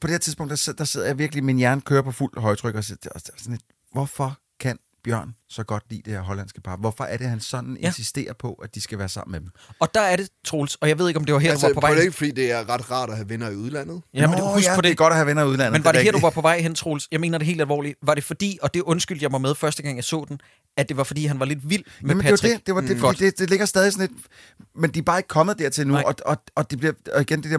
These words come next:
Speaker 1: microaggressions, du snakker om der, bliver ved med at komme fra ham, Patrick, men de kommer, øhm,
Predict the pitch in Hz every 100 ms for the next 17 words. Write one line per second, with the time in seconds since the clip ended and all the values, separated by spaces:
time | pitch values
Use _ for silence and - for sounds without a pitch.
0 | 139 147 180 151 135 120 127 123 120 135
1 | 139 135 135 117 139 127 160 151 143 147
2 | 151 139 139 139 160 151 139 139 180 165
3 | 165 _ _ _ _ - _ _ - 143
4 | 135 123 120